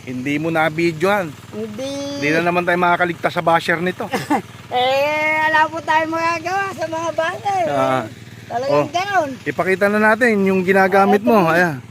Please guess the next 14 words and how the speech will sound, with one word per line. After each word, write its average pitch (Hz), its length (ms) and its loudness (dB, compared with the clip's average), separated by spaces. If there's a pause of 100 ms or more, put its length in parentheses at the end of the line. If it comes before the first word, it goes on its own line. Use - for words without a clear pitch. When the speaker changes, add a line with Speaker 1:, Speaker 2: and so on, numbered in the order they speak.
(180)
Speaker 1:
Ayan. 151 220 -2 (640)
Oh, 120 180 -4
ayan. 147 260 -2 (540)
So, - 140 -8
yan 156 180 0
po 165 140 -6
yung 175 140 0
Miracle 170 360 0
Speaker 2:
Ito 160 160 -6
Speaker 1:
Foliar 170 320 2
Speaker 2:
po 165 60 -4
Speaker 1:
namin, 175 320 0
mga, - 20 -2
Speaker 2:
ginagamit. 262 420 0